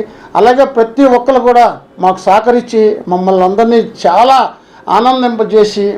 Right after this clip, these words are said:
ఈ కార్యక్రమం చేసేటట్టు మాకు జరిపించారు. వీళ్ళందరికీ కూడా మా దేవస్థానం కమిటీ తరపున పేరు పేరున ప్రతి ఒక్కరికి ధన్యవాదాలు తెలుపుతూ సెలవు తీసుకుంటున్నా. నా పేరు లింగిపిల్లి అప్పారావు,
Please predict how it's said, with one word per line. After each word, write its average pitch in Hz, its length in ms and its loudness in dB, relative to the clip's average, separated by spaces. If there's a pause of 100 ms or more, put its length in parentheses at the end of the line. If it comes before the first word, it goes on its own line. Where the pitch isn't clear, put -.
(140)
ఈ 180 60 0
కార్యక్రమం 226 520 0 (120)
చేసేటట్టు 196 480 0
మాకు 175 280 -4
జరిపించారు. 180 600 -4 (360)
వీళ్ళందరికీ 226 540 2
కూడా 240 380 0
మా 175 140 -4
దేవస్థానం 226 560 0
కమిటీ 220 340 0
తరపున 220 480 0 (420)
పేరు 240 240 4
పేరున 240 400 0 (200)
ప్రతి 202 280 -2
ఒక్కరికి 220 540 2 (240)
ధన్యవాదాలు 233 460 2
తెలుపుతూ 208 380 -2 (420)
సెలవు 220 260 2
తీసుకుంటున్నా. 208 640 -4
నా 190 120 0
పేరు 202 220 0
లింగిపిల్లి 202 380 0
అప్పారావు, 196 360 0